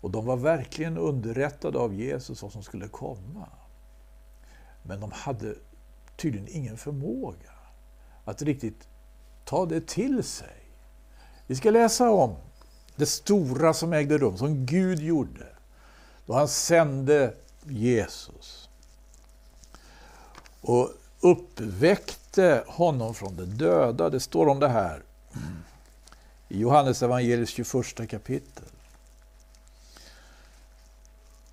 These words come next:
Det här är uppståndelsens morgon efter korsfästelsen, efter hans dödslidande och faktiskt död. För han lades död i graven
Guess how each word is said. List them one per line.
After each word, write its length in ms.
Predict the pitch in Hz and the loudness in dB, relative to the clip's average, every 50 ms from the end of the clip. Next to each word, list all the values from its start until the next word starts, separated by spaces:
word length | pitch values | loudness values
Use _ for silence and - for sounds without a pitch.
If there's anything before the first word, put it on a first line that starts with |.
| - - | -14 -8
Det 100 | - 98 | -4 2
här 220 | 117 135 147 143 | 6 6 6 8
är 60 | 151 160 | 8 8
uppståndelsens 1080 | 160 151 135 - - - - - - 160 160 160 156 147 156 151 - 156 147 131 139 | 8 6 4 2 -4 -8 -8 -2 4 6 6 6 6 4 2 2 2 -2 -2 -2 0
morgon 640 | 143 143 147 143 139 127 123 143 170 160 120 87 - - - - - - - - - - - - - - - - - - - - - | 4 6 6 6 6 6 4 4 4 4 2 0 -4 -12 -20 -20 -20 -20 -20 -20 -20 -20 -20 -20 -20 -20 -20 -20 -20 -20 -20 -20 -10
efter 340 | - - 110 107 - - 123 | -6 -6 -6 -4 -6 -8 -8
korsfästelsen, 1300 | - - - - 147 135 - - - - - - 139 143 139 139 - - - 117 87 - - - - - - - - - - - - - - - - - - | -8 -4 0 2 2 2 2 -2 -8 -10 -2 0 2 2 2 0 -6 -8 -8 -8 -8 -8 -10 -16 -18 -20 -20 -20 -20 -20 -20 -20 -20 -20 -20 -20 -20 -20 -14
efter 260 | - 101 98 - 117 104 | -12 -12 -10 -8 -6 -4
hans 260 | 113 123 120 - - | -2 -2 -2 -4 -6
dödslidande 1200 | 98 92 95 143 143 131 139 - - - - 98 95 107 127 135 139 127 117 101 85 76 65 - - - - - - - | -10 0 2 2 2 2 0 -4 -8 -8 -8 -6 -4 -2 -2 0 -2 -2 -4 -6 -6 -8 -12 -16 -20 -20 -20 -20 -14 -12
och 120 | - 101 | -10 -4
faktiskt 540 | - - 139 139 139 - - 127 110 - - - | 2 4 4 4 4 0 -6 -8 -8 -8 -12 -16
död. 640 | 80 82 85 95 110 123 147 165 143 98 - - - - - - - - - - - - - _ - - - - - - - - - - - | -16 -16 -14 -6 -4 -2 -2 -2 -2 -6 -8 -10 -14 -18 -20 -20 -20 -20 -20 -20 -20 -20 -20 _ -20 -20 -20 -20 -20 -20 -20 -20 -20 -20 -20
För 140 | - - 104 | -14 -10 -6
han 200 | 107 127 131 127 | -4 -2 2 4
lades 340 | 131 131 131 123 127 120 95 101 | 8 8 8 8 6 2 0 -4
död 760 | 101 95 92 98 127 147 151 156 156 156 139 107 87 76 - - | -8 -8 -4 2 4 6 6 8 6 6 4 4 2 -2 -10 -10
i 140 | - 113 110 | -6 -6 -4
graven 520 | 101 101 110 120 131 131 123 101 76 71 | -4 -4 -4 -2 0 0 -2 -2 -4 -8